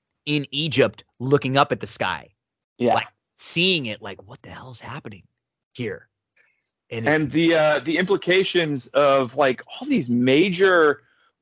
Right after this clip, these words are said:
Speaker 2: world things happening, like, uh, uh, the celestial event,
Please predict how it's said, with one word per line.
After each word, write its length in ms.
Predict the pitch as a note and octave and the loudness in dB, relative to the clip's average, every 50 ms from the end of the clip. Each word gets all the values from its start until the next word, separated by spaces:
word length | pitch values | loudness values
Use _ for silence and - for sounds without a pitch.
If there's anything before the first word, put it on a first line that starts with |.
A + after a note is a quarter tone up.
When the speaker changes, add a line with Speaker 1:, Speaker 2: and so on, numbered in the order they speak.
| A#2+ A#2 A#2+ | -16 -6 0
Speaker 2:
world 500 | C3 D3 D#3+ E3 F3 F3+ F3+ F3 D3 - | 2 4 4 6 6 6 4 4 2 -2
things 480 | - - F3 E3 D#3+ D#3 D3+ D3 C#3 | -4 0 2 2 4 4 2 0 -2
happening, 760 | - - C3+ C3+ C#3 C3+ - C3+ B2 A#2+ A#2+ B2 A#2+ A#2 A2+ - _ | 0 2 2 4 4 2 2 2 2 2 2 2 0 -4 -6 -8 _
like, 520 | - - A#2+ A#2+ A2+ A2+ A2 - - - _ - | -4 0 2 4 4 4 2 0 -6 -10 _ 0
uh, 40 | B2 | 2
uh, 140 | B2+ A2 F2 - - _ - D2+ E2 - - G2 F2 A#2+ | 2 2 2 0 -4 _ -20 -18 -16 -14 -12 -12 -10 -4
the 160 | A2+ D#3+ D#3 | 0 0 0
celestial 640 | - - F#3 F3 F3 E3 - - F3 F3 E3+ E3 | 2 2 4 4 4 2 0 0 2 2 4 4
event, 520 | E3 D3 E3 F3 E3 D#3 D#3 D#3 - - | 4 4 4 4 4 4 2 0 -4 -10